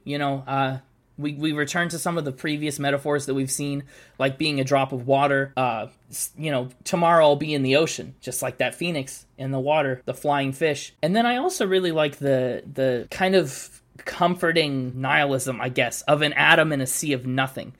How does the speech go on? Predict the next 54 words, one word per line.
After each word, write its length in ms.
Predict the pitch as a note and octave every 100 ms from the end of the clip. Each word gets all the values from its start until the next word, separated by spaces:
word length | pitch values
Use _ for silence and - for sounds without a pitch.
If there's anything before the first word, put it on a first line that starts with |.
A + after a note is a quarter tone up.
| - -
looking 300 | D3+ E3 D#3+
for 140 | C3+ C#3+
another 280 | C#3 C#3+ C#3
to 140 | C3+
combine 520 | - B2+ B2 A#2+ A#2+ -
and 160 | C#3
be 140 | D3+ D#3+
to-, 200 | F3 C#3+
like, 340 | D#3 C#3 -
maybe 240 | C#3+ E3 F#3
we 120 | F#3
could 220 | F3+ D#3
be 180 | C#3+ D#3+
at 80 | D3+
the 80 | C#3
start 340 | - D3+ D#3+
of 140 | C#3 -
something 500 | D#3+ F3 F3 - -
together 460 | - C#3 D3 D3+ D#3
at 100 | D3+
the 80 | C#3
start 280 | - D3 C3
of 100 | -
time. 400 | D3 C#3 - -
Like, 180 | C#3+ D3+
you 100 | E3
find 340 | - E3+ F3
that 160 | D#3+ B2+
person, 560 | F#3 G#3 G#3 B2+ B2+ - _ -
and 160 | D3
then 120 | D3+
it's 180 | D#3+ -
just 260 | F3 D#3+ C#3+
like, 180 | A#2+ - _ _
boom, 360 | F3+ G#3 C#3 B2+
you 140 | C#3+
know, 60 | D3
you 160 | D3 D3+
were 100 | E3
in 80 |
a 60 | D3+
sea 180 | - D#3+
of 80 | D3+
nothing, 340 | D#3 - C3+
and 80 | C3+
now 140 | C#3+
all 100 | C#3+
of 60 | C3+
a 60 |
sudden 260 | C3+ E3+ D3+
the 80 | C3
sun 240 | - D3+
comes 260 | C#3+ C3+ C#3
up, 200 | C#3+